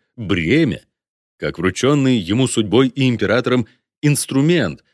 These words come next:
предназначенный для того, чтобы он наилучшим способом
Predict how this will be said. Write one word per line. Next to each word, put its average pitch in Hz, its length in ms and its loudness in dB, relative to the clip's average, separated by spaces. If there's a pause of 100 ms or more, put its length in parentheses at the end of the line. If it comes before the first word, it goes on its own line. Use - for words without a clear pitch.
(140)
предназначенный 113 800 2
для 92 160 0
того, 90 200 2
чтобы 87 240 0
он 90 180 0
наилучшим 95 440 0
способом 117 540 0